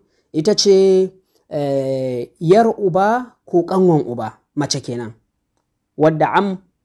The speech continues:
ammun shi ne wan uba ko ƙanin uba. To, ba, ba shi ba. Mace kuma za mu ce amma. To, amma kuma, eh, yar uba ce ko ƙanwan uba.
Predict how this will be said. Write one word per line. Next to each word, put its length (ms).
ammun 440
shi 240
ne 260
wan 360
uba 240
ko 140
ƙanin 340
uba. 260
To, 120
ba, 280
ba 180
shi 180
ba. 180
Mace 280
kuma 260
za 120
mu 100
ce 160
amma. 460
To, 160
amma 360
kuma, 460
eh, 560
yar 380
uba 300
ce 200
ko 200
ƙanwan 420
uba. 300